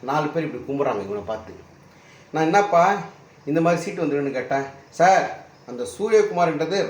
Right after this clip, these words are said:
ராஜயோக வாழ்வான் சார், அவனுக்கு கீழே நாலஞ்சு அடிமைகள் எப்பவும் இருப்பாங்க." அந்த சீட்டை காமிச்சாரு. அந்த ராஜா மேல உட்காந்துருக்காரு, கீழே நாலு பேர் இப்படி கும்பிட்டு உட்காந்துருக்காங்க.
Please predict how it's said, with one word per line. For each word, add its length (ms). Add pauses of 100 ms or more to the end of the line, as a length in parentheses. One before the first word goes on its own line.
ராஜயோக 680
வாழ்வான் 340
சார், 220 (680)
அவனுக்கு 340
கீழே 200
நாலஞ்சு 360
அடிமைகள் 380
எப்பவும் 280
இருப்பாங்க." 360 (960)
அந்த 160
சீட்டை 260
காமிச்சாரு. 420 (140)
அந்த 180
ராஜா 280
மேல 200
உட்காந்துருக்காரு, 460
கீழே 140
நாலு 180
பேர் 180
இப்படி 180 (100)
கும்பிட்டு 360
உட்காந்துருக்காங்க. 520